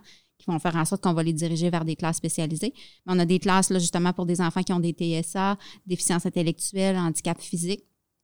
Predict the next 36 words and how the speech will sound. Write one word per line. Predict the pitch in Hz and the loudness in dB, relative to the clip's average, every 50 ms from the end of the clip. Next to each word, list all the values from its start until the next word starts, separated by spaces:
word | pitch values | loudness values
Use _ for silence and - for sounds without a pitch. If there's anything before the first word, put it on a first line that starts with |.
| _ _ _ _ _ _ | _ _ _ _ _ _
Donc, | - 185 - | -6 -4 0
on | 160 170 | 2 2
a | 175 170 | 2 2
ce | 165 - 160 | 2 0 0
type | - - 190 165 | 0 0 2 2
de | 180 175 | 2 2
classe-là. | 175 185 170 165 175 - 233 | 2 4 2 2 2 2 0
Puis, | 240 - 214 | 0 2 4
on | 196 | 4
a | 196 | 4
aussi | 196 190 - 233 | 4 4 4 4
un | 220 220 | 4 4
autre | 208 196 202 | 4 2 0
type | - 220 190 185 | -2 -2 2 2
de | 190 | 2
classe, | 185 - 202 202 208 208 - - - - | 2 2 2 2 2 2 0 -2 -4 -2
euh, | 185 175 170 170 170 | 0 0 2 0 0
qui | - - - | -2 0 0
c'est | - 175 | 0 0
plus | - 196 208 180 | 2 2 2 4
des | 180 185 160 | 4 4 4
élèves | 180 170 180 185 190 | 2 2 2 2 0
qui | - - | 0 0
vont | 196 | 0
avoir | 170 165 170 180 170 | 2 2 2 0 0
des | 160 170 175 170 170 170 170 170 - | -2 -4 -2 0 2 2 0 0 0
troubles | - 185 180 170 | 0 0 0 0
du | 160 170 175 | -2 -2 0
langage, | 180 180 185 185 185 180 185 190 190 - | 2 4 4 4 4 4 4 4 2 0
des | - 170 147 | 0 -2 0
grandes | - - 165 180 175 | 2 2 2 2 2
difficultés | 156 160 - - - 185 - - 180 | 0 -2 -8 -8 -6 -4 0 0 0
académiques, | 175 - 185 175 - 180 180 175 180 180 | 2 2 2 2 2 2 2 2 2 0
des | 175 175 170 | -2 -2 -2
grands | - 165 165 175 180 | 0 2 4 4 4
retards, | 165 170 180 175 151 185 170 180 190 190 | 4 2 0 2 2 2 2 2 2 0